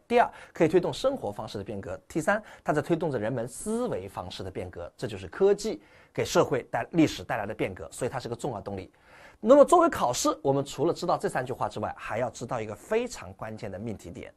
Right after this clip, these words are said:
那就是科技的级别和地位。我们刚刚书上说得很清楚，科技是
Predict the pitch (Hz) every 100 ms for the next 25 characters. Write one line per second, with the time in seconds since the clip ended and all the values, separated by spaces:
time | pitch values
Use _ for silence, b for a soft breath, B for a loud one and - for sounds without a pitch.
0 | - 110 98 92 - 120 110 120 92 71
1 | - _ _ - 113 143 202 - 87 -
2 | _ _ - 87 101 85 - _ _ _
3 | b b 165 170 190 190 196 214 208 196
4 | 185 - - - 135 - - b b -
5 | 175 165 147 120